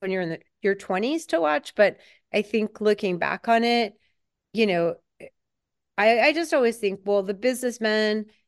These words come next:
can make their money and do their thing, and I can let that,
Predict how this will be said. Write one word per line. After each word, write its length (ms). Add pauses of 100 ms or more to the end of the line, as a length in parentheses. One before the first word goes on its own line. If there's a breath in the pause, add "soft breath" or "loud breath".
(220)
can 140
make 240
their 140
money 560 (560)
and 220
do 200
their 200
thing, 580 (380)
and 160
I 80
can 460
let 340
that, 300